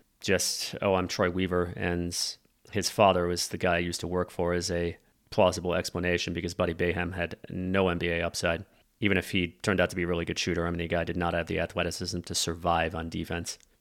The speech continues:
It would have been very, very easy to cover on offense. This organization ultimately, I think, just doesn't really care all that much about its two-way contracts.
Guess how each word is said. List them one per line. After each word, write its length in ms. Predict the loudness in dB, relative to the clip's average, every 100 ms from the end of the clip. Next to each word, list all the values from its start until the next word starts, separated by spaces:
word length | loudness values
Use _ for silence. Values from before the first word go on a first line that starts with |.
| _ -8
It 60 |
would 80 | -6
have 60 | -6
been 100 | 0
very, 240 | 2 2
very 240 | 2 2
easy 100 | 0
to 80 | -4
cover 300 | -2 0 0
on 100 | -2
offense. 420 | -2 -4 -4 -6 -10 -18 _ -18 -4
This 200 | 2 6
organization 540 | 6 6 6 6 6
ultimately, 420 | 2 2 0 2
I 60 | 2
think, 180 | 0 -4
just 140 | -4
doesn't 160 | -2 -2
really 140 | -2
care 240 | -2 -2 0
all 100 | 0
that 140 | -2
much 200 | -2 -2
about 140 | -2
its 140 | -2 -2
two-way 240 | -2 -2
contracts. 640 | 0 0 2 2 2 -4